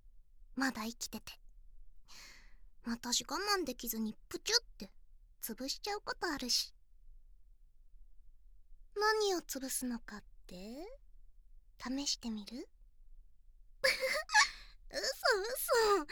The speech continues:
しないよ。大事にするよ。今日も生きてて偉い。頭、撫でてあげよう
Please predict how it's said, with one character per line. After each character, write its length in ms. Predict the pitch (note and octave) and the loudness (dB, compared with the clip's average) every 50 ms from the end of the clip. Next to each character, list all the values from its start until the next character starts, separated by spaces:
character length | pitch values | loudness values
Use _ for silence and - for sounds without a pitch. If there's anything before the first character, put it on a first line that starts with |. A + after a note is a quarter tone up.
| - - - - - | -4 -4 -4 -4 -2
し 220 | - - B3+ B3+ | -2 -2 -2 -2
な 80 | B3+ C#4 | -6 -4
い 640 | D#4 F4+ G4+ A4 A4+ A#4 A4+ A4 A4 A4+ A4 F#4 C#4+ | 0 0 2 2 2 2 4 4 4 4 2 2 0
よ。 100 | A3 E3 - - - - - - - - - - - - - - - - - | -2 -4 -8 -16 -20 -20 -20 -20 -18 -18 -18 -18 -18 -18 -18 -18 -16 -10 -6
大 320 | A3 A3+ A#3+ C4+ D4 D4 D4 | -4 -2 -2 -2 -2 -4 -4
事 140 | - D4+ | -6 -6
に 160 | D4 C4 B3 A#3 | -6 -4 -4 -6
す 140 | - C4+ | -6 -8
る 180 | C#4+ D#4 D#4+ D#4+ | -8 -8 -6 -6
よ。 100 | F#4+ A4+ - - - - - - - - - - - - - - - - - - - - - - - - - - - - - - - - - - - - - - - - | -6 -6 -8 -8 -16 -16 -16 -18 -18 -18 -18 -18 -18 -18 -18 -20 -20 -18 -18 -16 -16 -16 -18 -18 -18 -20 -20 -20 -20 -20 -20 -20 -20 -20 -20 -20 -20 -20 -18 -8 -2 2
今 280 | F#4+ F4+ E4+ E4+ E4 | 4 6 6 6 4
日 60 | D#4 D4+ C#4+ | 2 0 -2
も 80 | C#4 | -2
生 160 | C#4+ E4 F#4 | -4 -4 -4
き 100 | - - | -4 -6
て 160 | - - A4 - | -2 -2 -2 0
て 260 | - F4 F4+ F4 F4 | 2 2 2 2 4
偉 20 | |
い。 40 | F4+ G#4+ A#4+ A#4+ B4 B4+ - - - - - - - - - - - - - _ - | 10 12 12 12 12 12 10 -4 -20 -20 -20 -18 -18 -16 -14 -14 -16 -18 -14 _ -4
頭、 420 | - - - E4 D#4+ E4 F4 F4 | -4 0 0 0 2 4 2 2
撫 80 | D4 - - - - - G#4+ B4+ B4+ | 0 -2 -8 -14 -2 4 4 8 8
で 100 | A#4+ - | 8 8
て 100 | - E4 | 8 -4
あ 80 | C#4+ C4+ | -4 -2
げ 140 | - B3+ C4 | -2 -2 -2
よ 100 | B3+ | -2
う 40 | A#3+ | -4